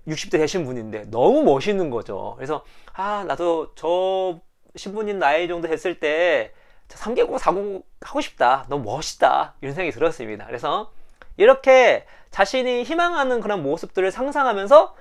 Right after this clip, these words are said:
내가 이걸 미뤘을 때 그걸 얻을 수 없지. 그거를 이용할 수도 있다라는 것이고 또 하나는 제 앞부분에 그 물질적 인센티브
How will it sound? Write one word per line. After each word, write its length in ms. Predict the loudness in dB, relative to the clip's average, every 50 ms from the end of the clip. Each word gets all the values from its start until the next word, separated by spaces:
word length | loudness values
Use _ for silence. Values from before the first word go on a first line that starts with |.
| -20 -20 -20 -20 -18 -8
내가 260 | -2 2 4 4 4
이걸 260 | 4 2 -2 -4 -4
미뤘을 380 | -4 -2 -4 -4 -4 -4 -10 -8
때 160 | -6 -8 -8
그걸 240 | -4 -2 -2 0 0
얻을 180 | 0 0 -2
수 120 | -4 -4 -4
없지. 420 | -6 -6 -6 -6 -6 -6 -6 -6 -18 -20 -20 -20 -20 -20 -20 -20 -20 -20 -14
그거를 420 | -6 -2 4 4 4 4 4 0 -8 -18 -16 -10
이용할 340 | -8 -6 -6 -6 -6 -8
수도 200 | -10 -10 -10 -10
있다라는 720 | -10 -10 -10 -6 -4 -4 -4 -6 -10 -18 -20 -20 -18 -18 -18
것이고 500 | -18 -18 -20 -20 -16 -14 -14 -14 -14 -16 -18 -20 -12 -4
또 120 | 2 4 4
하나는 560 | 4 4 2 2 2 4 2 2 2 0 -6 -14 -20 -20 -20 -20 -20 _ -20 -20 _ _ -20 -20 -20 -20 -20 -20 _ -20 -20 -12 -2 4
제 60 | 6
앞부분에 540 | 6 6 6 2 0 2 4 4 4 2 0
그 180 | -4 -4 -8 -4
물질적 640 | -2 -2 -2 0 0 0 2 6 6 6 6 6
인센티브 680 | 2 -2 2 2 2 2 2 0 0 0 0 0 -4 -6